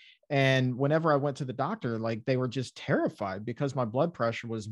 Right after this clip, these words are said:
one eighty over maybe a hundred or ninety-five or something ridiculously high, especially for that age.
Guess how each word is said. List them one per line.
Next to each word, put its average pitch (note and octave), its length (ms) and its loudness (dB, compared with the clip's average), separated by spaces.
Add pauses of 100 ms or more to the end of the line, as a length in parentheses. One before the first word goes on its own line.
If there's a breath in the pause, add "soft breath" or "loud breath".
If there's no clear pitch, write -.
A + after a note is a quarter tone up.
one D3+ 520 2
eighty C#3+ 540 2
over B2+ 360 -2
maybe B2 320 -4
a G#2 100 -2
hundred D3+ 540 0
or G#2 100 -2
ninety-five B2 800 0
or A#2+ 80 -4
something C#3 500 -2
ridiculously C3+ 880 0
high, C3+ 340 0
especially B2 480 -4
for A2+ 140 -8
that E3 240 2
age. F2+ 300 -10